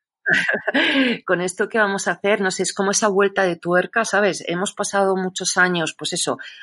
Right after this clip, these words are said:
formando, contando. Muchos de los proyectos que hay en España, pues son antiguos alumnos y alumnas, ¿no?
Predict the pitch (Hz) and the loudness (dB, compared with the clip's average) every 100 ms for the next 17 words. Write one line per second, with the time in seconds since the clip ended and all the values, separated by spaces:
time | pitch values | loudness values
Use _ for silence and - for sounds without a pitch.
0 | - - 175 175 175 165 165 165 165 165 | -18 0 0 4 2 2 2 0 0 -2
1 | 160 160 165 165 160 165 165 170 185 190 | 0 0 2 2 2 2 -2 -2 0 0
2 | 185 - 175 175 - 165 175 175 165 - | 0 -2 -2 -2 -6 -6 -4 -2 -2 -2
3 | 160 185 208 151 - - - 165 165 170 | -2 2 0 0 -4 -4 -4 -6 -2 0
4 | 160 156 147 196 220 175 156 208 226 143 | 0 0 2 4 4 2 2 2 2 0
5 | 139 170 233 | -2 0 0